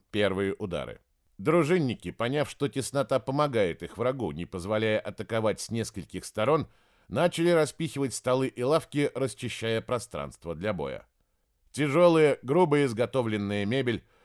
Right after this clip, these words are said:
разлеталась в стороны, производя неимоверный грохот. Посетители трактира боязливо выстроились вдоль стен, дабы не попасть случайно под разгорячённый меч, с надеждой насладиться зрелищем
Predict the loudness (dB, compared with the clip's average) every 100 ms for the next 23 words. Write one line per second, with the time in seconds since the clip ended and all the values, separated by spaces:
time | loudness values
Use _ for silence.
0 | -6 -2 0 0 0 2 2 0 -6 0
1 | 4 4 4 0 0 -2 0 0 2 4
2 | 2 0 0 2 2 4 2 2 -2 -4
3 | -4 -4 -8 -20 _ _ _ _ _ _
4 | _ _ -2 0 -2 -2 0 0 0 -2
5 | 0 0 2 2 2 2 2 2 2 4
6 | 2 -2 -2 -2 -2 -6 -10 -10 -4 -2
7 | -2 -4 -2 -2 -8 _ _ -6 -2 0
8 | 0 -2 -2 0 0 0 -6 -4 -4 0
9 | 0 0 0 0 2 2 0 -2 -2 0
10 | 0 0 0 0 0 -2 -10 _ _ -14
11 | -4 -2 2 2 2 0 0 0 2 2
12 | 0 -4 -4 -2 0 0 -2 -6 -8